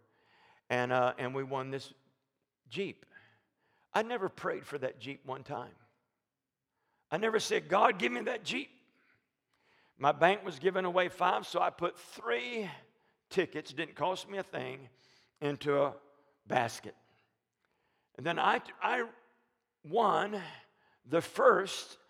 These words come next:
out of the five. Number one. But I didn't go after that Jeep. I put around two hundred sixty thousand miles on it, and there was a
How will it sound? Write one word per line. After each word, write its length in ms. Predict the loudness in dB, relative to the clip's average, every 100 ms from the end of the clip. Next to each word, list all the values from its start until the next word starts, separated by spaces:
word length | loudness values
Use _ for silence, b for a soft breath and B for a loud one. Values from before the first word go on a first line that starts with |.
| b b
out 180 | 6 8
of 120 | 6
the 80 | 0
five. 320 | 0 0 0 -6 -16 -20 -20 _ _ _ _ _ _ _
Number 300 | -4 4 6
one. 340 | 6 2 0 -8 B B B B B B B
But 100 | 4
I 100 | 4
didn't 260 | 6 0 6
go 160 | 6 6
after 340 | 2 0 0
that 240 | 0 0 -4
Jeep. 340 | -8 -8 -16 b b b b _ _ _ _
I 80 | -4
put 300 | 2 2 2 -4 -18 -6
around 340 | -2 -2 -2
two 180 | -4 -4
hundred 240 | -4 -6
sixty 340 | -8 -10 -10 -8
thousand 440 | 0 2 0 -2
miles 340 | 2 2 2 -2
on 140 | -4
it, 80 | -6
and 80 | -6
there 120 | -6
was 160 | -4 -6
a 140 | -8